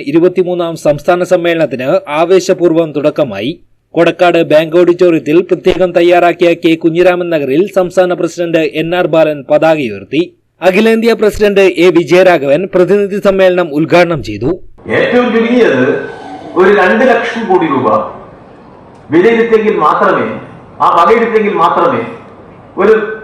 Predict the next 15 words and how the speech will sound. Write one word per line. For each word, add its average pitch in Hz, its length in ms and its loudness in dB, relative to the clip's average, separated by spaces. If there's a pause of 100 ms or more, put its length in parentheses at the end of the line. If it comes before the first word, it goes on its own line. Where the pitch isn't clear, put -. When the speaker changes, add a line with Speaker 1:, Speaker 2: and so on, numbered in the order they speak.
(120)
Speaker 2:
നൂറ് 220 220 4
ദിവസത്തെ 220 320 2
തൊഴിൽ 185 220 2 (460)
ഒരു 196 140 2
പരിധിവരെ 220 420 4
കൊടുത്തു - 280 -2
പോകാനോ. - 280 0 (1300)
ഏതെങ്കിലും 220 400 2
ഒരു 202 120 2
ബജറ്റിൽ 185 380 -6
രണ്ട് 175 200 -4
ലക്ഷം 170 240 -8
കോടി 151 180 -6 (380)
നീക്കി 131 200 -6
വെച്ചിട്ടുണ്ടോ? - 340 -8